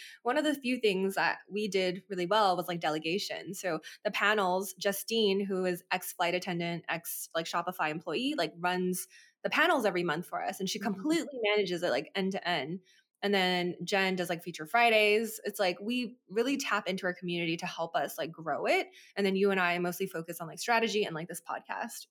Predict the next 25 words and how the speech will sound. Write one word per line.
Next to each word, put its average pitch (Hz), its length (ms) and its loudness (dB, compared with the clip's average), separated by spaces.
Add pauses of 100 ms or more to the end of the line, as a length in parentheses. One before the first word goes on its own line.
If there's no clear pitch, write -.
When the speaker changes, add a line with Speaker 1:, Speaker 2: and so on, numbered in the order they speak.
Speaker 1:
Whereas, 254 220 4
like, 269 120 4
before 277 260 6
we 302 60 4
were 294 60 4
doing, 294 140 2
like, 226 140 0
everything. 196 480 2
I'm, 196 120 -4
like, 226 180 2
looking 233 260 0
through 208 140 0
all 190 140 4
of 185 40 -2
this. 185 160 -2
I'm 202 60 -12
like, 165 260 -6
"I 269 40 -6
don't 427 120 -2
even 494 220 2
know 403 60 2
how 381 100 2
we 302 100 2
did 226 180 -2
that." 131 260 -2